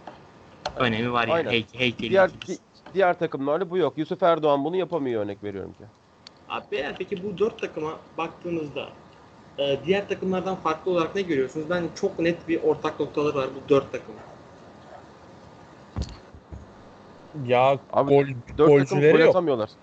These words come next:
Speaker 1: Aynen abi, aynen öyle.
Speaker 3: Golcüleri yok.
Speaker 1: Saygınız, saygın değil. Net bir golcüsü yok. Üç, dört takımında. Net bir golcün olmayınca bu ligde ne yaparsan yap, nasıl bir oyun planı olursa olsun,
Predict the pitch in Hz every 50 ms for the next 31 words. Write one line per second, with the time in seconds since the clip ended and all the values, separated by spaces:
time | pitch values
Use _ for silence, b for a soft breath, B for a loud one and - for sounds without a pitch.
0 | - - - 151 156 143 131 131 139 143 139 131 123 - 143 156 156 143 131 131
1 | 135 131 123 120 151 165 175 151 139 135 131 135 147 143 135 - - - 143 139
2 | 135 143 147 147 139 127 117 113 123 151 160 151 - - 143 135 143 135 127 131
3 | 127 - - 107 - - - - - - - - - 151 139 135 - - 120 -
4 | 123 117 113 113 113 131 165 185 - - 160 151 160 160 156 147 151 165 170 170
5 | 165 147 135 131 131 135 131 131 127 139 151 151 147 - - 135 135 135 151 156
6 | 160 156 - 135 117 - - 143 131 123 113 107 156 165 - - 147 147 143 143
7 | 143 139 - 139 143 139 139 139 139 147 147 - - 135 123 120 - - 143